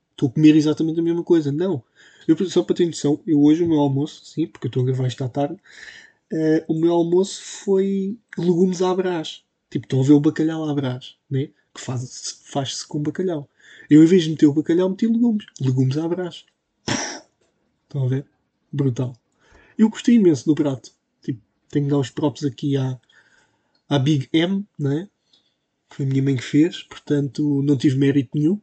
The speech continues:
Tive mérito em comê-lo e gostar, portanto. <laughs> Ehm, fora isso,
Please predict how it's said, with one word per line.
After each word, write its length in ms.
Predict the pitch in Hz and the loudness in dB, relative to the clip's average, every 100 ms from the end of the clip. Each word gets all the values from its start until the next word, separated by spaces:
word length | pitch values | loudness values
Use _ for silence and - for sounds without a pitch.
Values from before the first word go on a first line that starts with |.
| _ _ _ - | _ _ _ -4
Tive 220 | 170 151 | 0 4
mérito 300 | 156 151 143 | 4 4 2
em 80 | 151 | -2
comê-lo 400 | 147 160 208 202 | 2 2 2 -2
e 120 | 151 | -8
gostar, 360 | 123 - 151 175 _ - | -8 -8 -8 -10 _ -20
portanto. 460 | - - 139 131 - - - - | -10 -4 -4 -6 -20 -16 -14 -2
<laughs> 320 | 196 127 _ _ _ - - - - - - _ _ _ 151 | 0 0 _ _ _ -20 -20 -20 -20 -20 -20 _ _ _ -2
Ehm, 500 | 147 143 143 147 143 _ | 2 2 2 0 -4 _
fora 340 | - 147 147 | -6 -2 0
isso, 460 | 147 165 - - | 0 0 -6 -8